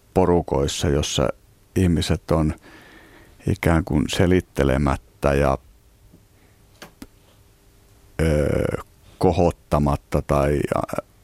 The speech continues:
anteeksi pyytelemättä semmosia kuin ne on. Ja, ja sitten, jos näin on, niin s-, siihen s-, sen kyllä sitten niinku huomaa ja vaistoo. Ja se on usein niinku jotenkin on miellyttävämpää kaikille,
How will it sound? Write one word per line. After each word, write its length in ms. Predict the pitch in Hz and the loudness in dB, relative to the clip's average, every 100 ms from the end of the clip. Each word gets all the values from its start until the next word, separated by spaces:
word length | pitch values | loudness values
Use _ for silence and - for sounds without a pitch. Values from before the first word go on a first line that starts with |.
| - | -2
anteeksi 440 | 95 87 76 73 - | 0 0 -2 -4 -2
pyytelemättä 880 | 78 76 71 69 69 65 - - 71 - - - - - - | -2 0 0 0 0 -4 -6 -4 -4 -6 -20 -20 -20 -20 -6
semmosia 640 | - 87 76 82 82 76 | 0 2 2 2 0 0
kuin 240 | - 80 78 | 0 0 2
ne 100 | 85 | 4
on. 280 | 95 95 | 4 4
Ja, 280 | 82 80 78 76 - | 2 2 0 -2 -4
ja 100 | 80 | 0
sitten, 480 | 87 - - 76 - | 0 0 -2 -2 0
jos 320 | 90 98 - | 2 0 0
näin 300 | 87 78 80 | 0 2 2
on, 280 | 82 82 78 | 2 2 2
niin 200 | 78 - - - - - - - _ _ _ - | 0 -4 -10 -20 -20 -20 -20 -20 _ _ _ -12
s-, 200 | 202 - - - | -12 -12 -14 -6
siihen 480 | - 85 92 82 80 - _ - - | 0 0 2 0 0 -6 _ -16 -14
s-, 140 | - - | -14 -16
sen 460 | - - 85 78 58 - - - - | -6 0 2 0 -2 -8 -16 -20 -4
kyllä 280 | 92 73 73 | 0 0 0
sitten 360 | 87 - 80 | -2 -2 0
niinku 280 | 76 76 80 | 0 -2 0
huomaa 440 | 92 87 78 65 64 | 2 2 2 0 0
ja 160 | 76 | 0
vaistoo. 560 | 73 78 80 - - 60 | 0 0 0 -4 -2 0
Ja 100 | 64 | 0
se 140 | - | 0
on 160 | 78 80 - | 0 0 -2
usein 380 | 101 113 95 | 0 2 4
niinku 200 | 87 85 | 2 2
jotenkin 340 | 87 87 90 87 | 0 0 0 2
on 80 | 87 | 2
miellyttävämpää 760 | 90 82 - 80 76 71 78 | 2 0 -2 -2 -2 0 0
kaikille, 500 | 80 76 - - | 0 -2 -2 -4